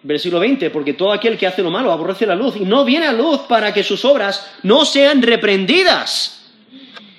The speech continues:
O sea, no, no quiere la luz porque la luz pone al descubierto sus malas obras. La luz exhibe la vergüenza y la culpa.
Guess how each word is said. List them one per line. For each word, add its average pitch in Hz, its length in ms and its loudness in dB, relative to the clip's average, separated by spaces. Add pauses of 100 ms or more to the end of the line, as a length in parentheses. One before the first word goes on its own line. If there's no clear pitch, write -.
(220)
O - 60 -12
sea, 196 120 4
no, 220 280 0 (100)
no 226 300 0
quiere 262 240 2
la 170 100 -2
luz 214 260 -2
porque 160 200 -4
la 147 80 0
luz 196 300 -2
pone 196 200 -4
al 202 100 -2
descubierto 175 520 -6
sus 139 160 -10
malas 190 280 -6
obras. - 560 -8 (680)
La 180 180 2
luz 233 400 4 (300)
exhibe 302 420 2
la 247 140 2
vergüenza 247 1040 0
y 247 80 2
la 226 220 2
culpa. 302 800 0